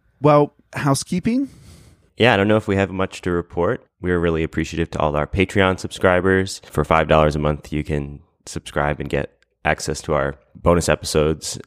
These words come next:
Speaker 2: And for ten dollars a month, it's still the case that you can get both those bonus episodes and a free digital subscription to Dissent Magazine, which continues to sponsor the podcast.
Speaker 1: Yeah, I,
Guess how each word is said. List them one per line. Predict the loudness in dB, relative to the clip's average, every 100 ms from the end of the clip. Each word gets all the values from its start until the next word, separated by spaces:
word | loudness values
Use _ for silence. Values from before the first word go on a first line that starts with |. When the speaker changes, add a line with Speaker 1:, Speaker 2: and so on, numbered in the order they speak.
| _
Speaker 2:
And | 2 4 4 4 2 0 -2
for | -4
ten | 0 2
dollars | 4 4 2
a | 0
month, | -2 -2
it's | -8
still | -2 -2
the | -2
case | -2 -4 -4
that | -8
you | -8
can | -6 -8 -8 -16 _
get | -2 4
both | 2 4
those | 2 4
bonus | 2 2
episodes | 0 0 0 0 -2
and | -2 0 0 0
a | 0 2 -2 -6 _
free | 0 4 4
digital | 4 0 2 0 0
subscription | -4 -6 -8 -6 -4 -6 -8
to | -4 -2 -2 -4 -6
Dissent | -4 -2 0
Magazine, | 0 0 -6 -8 -14 _
which | -12 -12
continues | -6 -2 -2 -2
to | -2
sponsor | 0 -2 -2 -4
the | -10
podcast. | -10 -12 -12 -10 -10 -10 _
Speaker 1:
Yeah, | -2 2 4 4
I, | 4 2